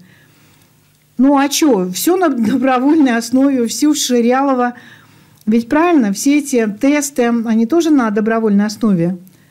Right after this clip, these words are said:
Ведь и людям предлагают выбор. И люди делают этот выбор. Часто не в пользу своей жизни, своего здоровья и вообще будущего. Как вам расшифровочка?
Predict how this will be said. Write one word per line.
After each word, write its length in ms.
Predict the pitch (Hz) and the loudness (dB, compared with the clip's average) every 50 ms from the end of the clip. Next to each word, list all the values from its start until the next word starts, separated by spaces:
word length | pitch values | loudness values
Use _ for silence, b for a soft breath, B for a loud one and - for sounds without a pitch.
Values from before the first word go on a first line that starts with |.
| b b b b b b - | b b b b b b -4
Ведь 260 | 202 214 202 214 233 | -2 -2 -2 0 0
и 60 | 220 | 2
людям 280 | 226 311 359 349 381 330 | 2 2 2 2 0 0
предлагают 600 | 311 277 233 240 247 247 262 285 320 320 311 277 | 0 0 0 0 -2 0 0 0 0 0 0 0
выбор. 480 | 262 254 233 196 175 170 160 170 196 - - _ _ _ _ - | 0 2 2 2 0 -2 -4 -4 -8 -14 -16 _ _ _ _ -4
И 120 | 214 190 | -2 0
люди 400 | 208 208 277 370 381 392 370 285 | 0 2 2 2 2 2 0 2
делают 380 | 233 262 311 349 339 294 - - | 2 2 2 2 2 0 0 0
этот 300 | 262 262 294 285 277 262 | -2 -2 -2 -4 -2 0
выбор. 500 | 233 233 233 208 170 165 160 170 190 196 - - - - | 0 0 0 0 0 -2 -4 -4 -6 -6 -8 -12 -14 -6
Часто 340 | - 294 339 339 - 311 | -4 -4 -4 -2 0 0
не 100 | 240 226 | 0 0
в 80 | 208 208 | 0 -2
пользу 500 | - 269 277 294 277 262 269 254 196 - - _ _ _ _ _ _ _ _ _ _ _ _ _ _ | 0 0 0 0 2 0 -2 -2 -4 -6 -12 _ _ _ _ _ _ _ _ _ _ _ _ _ _
своей 340 | - - - 226 214 208 202 | -16 -10 -4 -2 -2 0 0
жизни, 340 | 202 226 294 330 311 320 302 | 0 0 0 0 0 0 -2
своего 360 | 302 - 233 220 208 214 208 | -2 0 -2 -2 0 0 -2
здоровья 520 | 190 190 208 220 240 285 285 294 285 277 277 B B B B B B B | -2 -2 -2 0 0 0 0 0 -2 -2 -6 B B B B B B B
и 60 | 233 | -2
вообще 320 | 208 220 214 214 - 285 254 | -2 -2 -2 -2 -2 -2 0
будущего. 580 | 233 226 196 175 170 - - 165 156 160 180 180 - - b b b b b b b b b b b b b b b b b b _ _ _ _ _ _ _ _ _ _ _ _ _ _ _ _ _ _ _ _ _ _ _ _ _ _ _ _ _ _ _ - | 0 0 0 -2 -2 -4 -4 -6 -6 -6 -8 -10 -16 -20 b b b b b b b b b b b b b b b b b b _ _ _ _ _ _ _ _ _ _ _ _ _ _ _ _ _ _ _ _ _ _ _ _ _ _ _ _ _ _ _ -4
Как 180 | - 349 349 | -4 -4 0
вам 200 | 359 370 349 320 | 0 0 2 2
расшифровочка? 760 | 311 277 - - 277 269 269 269 269 262 262 - - - 247 | 0 -2 -2 -2 -4 -2 0 0 0 -2 -4 -6 -6 -8 -8